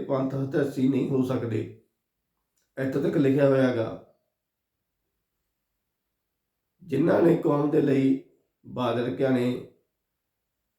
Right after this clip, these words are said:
ਮਾੜੇ ਕਾਰੇ ਕੀਤੇ ਨੇ, ਉਹ ਸਾਰੇ ਇਹਨਾਂ ਦੇ ਸਾਹਮਣੇ ਆ ਰਹੇ ਨੇ।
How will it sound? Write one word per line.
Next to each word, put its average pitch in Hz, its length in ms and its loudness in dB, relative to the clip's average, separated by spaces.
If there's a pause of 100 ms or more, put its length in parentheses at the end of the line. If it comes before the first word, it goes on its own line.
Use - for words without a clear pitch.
ਮਾੜੇ 127 400 0
ਕਾਰੇ 135 360 2
ਕੀਤੇ 135 360 0
ਨੇ, 131 420 0 (1200)
ਉਹ 139 120 -2
ਸਾਰੇ 135 380 4
ਇਹਨਾਂ 135 160 2
ਦੇ 120 420 -4 (1000)
ਸਾਹਮਣੇ 131 640 2 (220)
ਆ 120 240 -2
ਰਹੇ 131 180 0
ਨੇ। 139 400 0